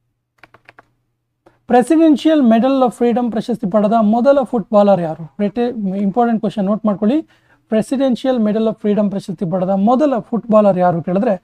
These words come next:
ಲಿಯೋನೆಲ್ ಮೆಸ್ಸಿ. Option B is the right answer. ಯಾವ ದೇಶವು ಎರಡ್ ಸಾವಿರದ ಇಪ್ಪತ್ತೈದನೇ ಸಲ ಫಿಡೆ ಚೆಸ್ ಚಾಂಪಿಯನ್‌ಶಿಪ್ ಅನ್ನ, ವರ್ಲ್ಡ್ ಚಾಂಪಿಯನ್‌ಶಿಪ್ ಅನ್ನ ಆಯೋಜನೆ ಮಾಡ್ತಾ ಇದೆ?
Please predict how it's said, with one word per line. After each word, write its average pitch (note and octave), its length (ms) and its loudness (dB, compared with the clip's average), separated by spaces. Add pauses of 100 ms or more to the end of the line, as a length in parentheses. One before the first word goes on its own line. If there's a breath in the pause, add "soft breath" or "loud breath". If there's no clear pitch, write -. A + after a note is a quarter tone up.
(360)
ಲಿಯೋನೆಲ್ A#3 500 2
ಮೆಸ್ಸಿ. F#3 480 -4
Option G3 580 -4
B D3 40 -4
is D#3+ 180 -4
the D#3+ 140 -6
right D#3+ 280 -8
answer. D3+ 320 -12 (2750)
ಯಾವ C#4+ 300 8 (100)
ದೇಶವು C4 440 2
ಎರಡ್ A#3 180 2
ಸಾವಿರದ B3 240 4
ಇಪ್ಪತ್ತೈದನೇ A#3+ 600 0
ಸಲ A3 340 -2
ಫಿಡೆ C4+ 480 0
ಚೆಸ್ - 500 -4 (240)
ಚಾಂಪಿಯನ್‌ಶಿಪ್ A3 760 0
ಅನ್ನ, E3+ 180 -2 (240)
ವರ್ಲ್ಡ್ A3 280 2
ಚಾಂಪಿಯನ್‌ಶಿಪ್ F3+ 560 -4
ಅನ್ನ F#3 120 -2 (560)
ಆಯೋಜನೆ C4 480 4
ಮಾಡ್ತಾ F3+ 380 0
ಇದೆ? D3+ 220 -8